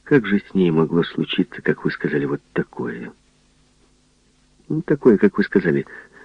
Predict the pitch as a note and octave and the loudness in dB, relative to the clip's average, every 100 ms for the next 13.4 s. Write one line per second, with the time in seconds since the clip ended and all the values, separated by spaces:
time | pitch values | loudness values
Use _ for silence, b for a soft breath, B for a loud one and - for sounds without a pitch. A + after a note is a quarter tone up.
0 | B - - - - - A2+ G#2+ - A2 | B -16 -12 -12 -8 2 4 4 4 0
1 | E2+ G#2+ - - - F#2+ - - - - | 4 4 2 0 0 0 -4 -18 -8 -4
2 | B2+ A#2+ A2 - _ _ _ _ _ _ | -4 -4 -10 -16 _ _ _ _ _ _
3 | _ _ _ _ _ _ _ _ _ _ | _ _ _ _ _ _ _ _ _ _
4 | _ _ _ _ _ _ - D2 E2+ G2 | _ _ _ _ _ _ -6 0 2 6
5 | A#2 A#2+ - E2 C#3 - - - - B2 | 4 2 0 -2 -4 -4 -6 -6 -10 -10
6 | B2 _ _ _ _ _ _ _ _ _ | -14 _ _ _ _ _ _ _ _ _
7 | _ _ _ _ _ _ _ _ _ - | _ _ _ _ _ _ _ _ _ -6
8 | D3 E3+ C3+ B2+ B2+ - D3+ - - A#2+ | 0 0 0 -6 -8 -6 -6 -6 -2 0
9 | - F#3+ F#3 - - - E3+ - _ _ | 4 4 2 -2 -6 0 0 0 _ _
10 | _ _ _ _ _ _ _ _ _ _ | _ _ _ _ _ _ _ _ _ _
11 | _ - D3 E2 E2+ F3 G#2+ D#3+ A3 E3+ | _ 2 6 6 4 4 4 6 6 4
12 | - F2 D2+ - - - - E2 E2+ - | 2 2 2 0 -2 -6 -4 -2 -2 -4
13 | - - - | -8 -12 -14